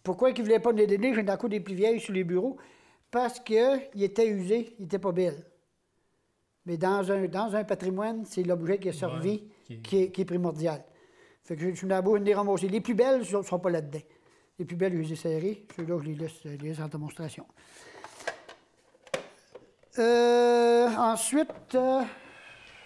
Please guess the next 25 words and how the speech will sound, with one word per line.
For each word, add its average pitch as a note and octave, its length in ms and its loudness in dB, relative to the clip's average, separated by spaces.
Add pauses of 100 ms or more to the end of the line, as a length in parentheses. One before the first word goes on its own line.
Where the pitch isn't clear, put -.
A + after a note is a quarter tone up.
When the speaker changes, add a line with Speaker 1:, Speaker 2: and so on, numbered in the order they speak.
(340)
Speaker 2:
On D3 100 -2
y C#3+ 60 2
est, C#3+ 120 4
on C#3+ 100 0
pourrait D3+ 240 -2
peut-être F#3 220 -2
y F3 40 2
aller D#3+ 200 2
pour, C#3+ 460 0
euh, C3+ 60 -2
ce - 120 -8
que - 80 -8
vous A#2+ 100 -6
avez C#3 140 -2
au, A#2+ 420 -4 (280)
au C3+ 80 -8
mur. F3 380 -2 (120)
Speaker 1:
OK. F3+ 240 0 (920)
Dans A#3+ 220 4
le, C#4 260 4
dans B3+ 140 4
le B3 80 6
mur, C#4+ 220 4
t'avais, B3+ 420 4
ben, G#3+ 200 6